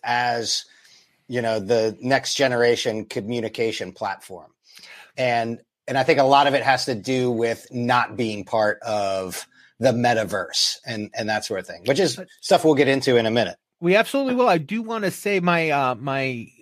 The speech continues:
Speaker 2: my niece Corinne celebrated her fifteenth birthday this week. And one of the things that I do, I, I did it for my, my, uh,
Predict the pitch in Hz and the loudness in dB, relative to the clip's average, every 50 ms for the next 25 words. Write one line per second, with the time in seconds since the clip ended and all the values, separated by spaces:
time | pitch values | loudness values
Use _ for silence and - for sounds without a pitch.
0 | _ _ - 156 143 151 156 170 185 180 - _ - - - 151 160 196 202 196 | _ _ -6 -4 -2 -2 0 0 -2 -4 -6 _ -10 -8 -6 -2 0 2 2 2
1 | 156 127 113 - - 135 131 127 123 110 120 117 117 110 113 120 107 - - 110 | 0 0 -4 0 2 4 4 4 2 2 0 0 0 0 -2 -2 -2 -4 -8 -10
2 | - - - 160 165 - _ _ 214 226 220 180 - 127 110 104 101 101 - 101 | -10 -8 -8 -8 -8 -8 _ _ -2 -2 -2 0 0 0 0 2 0 -2 -4 -4
3 | 113 110 101 - - 95 95 98 90 87 87 - _ - - - - - - - | -6 -6 -6 -6 -10 -10 -8 -6 -8 -8 -10 -16 _ -20 -20 -20 -20 -20 -20 -20
4 | _ _ - 151 139 135 131 131 139 156 175 202 196 196 180 - - 185 180 180 | _ _ -2 0 0 0 0 0 0 2 2 2 0 0 -2 -2 -2 -2 -2 -2
5 | 160 131 - 147 131 - - 147 139 143 147 143 131 113 139 139 131 131 127 127 | -4 -2 0 -2 -2 0 2 2 4 4 2 0 -4 -4 -2 0 0 0 0 0
6 | 127 123 123 - - 139 135 123 _ _ - 143 139 135 143 190 220 262 226 - | -2 -4 -6 -2 -2 -2 -2 -2 _ _ -6 -4 -4 0 0 0 -2 -2 -8 -6
7 | - 220 214 202 190 175 165 160 151 147 143 135 - _ _ _ - 143 143 143 | -4 -4 -2 0 0 0 0 0 0 -2 -4 -6 -10 _ _ _ -6 -4 -4 -4
8 | 139 135 127 120 113 110 107 98 98 | -2 -2 -2 -2 -2 -4 -4 -8 -10